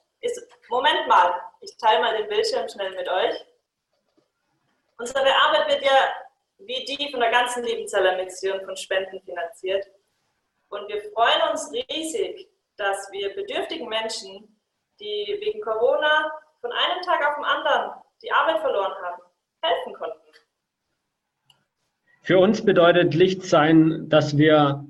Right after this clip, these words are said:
Speaker 2: diesen Menschen, die in ein neues Umfeld kommen, zum Beispiel durch einen Umzug, Umzug,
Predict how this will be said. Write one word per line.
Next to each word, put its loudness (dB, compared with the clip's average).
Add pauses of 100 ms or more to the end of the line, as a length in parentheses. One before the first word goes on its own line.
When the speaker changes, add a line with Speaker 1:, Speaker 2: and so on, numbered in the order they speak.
Speaker 2:
diesen 2
Menschen, 4
die 6
in 8
ein 10
neues 6
Umfeld 2
kommen, 4
zum 2
Beispiel 4
durch 4
einen 0
Umzug, 4 (260)
Umzug, 4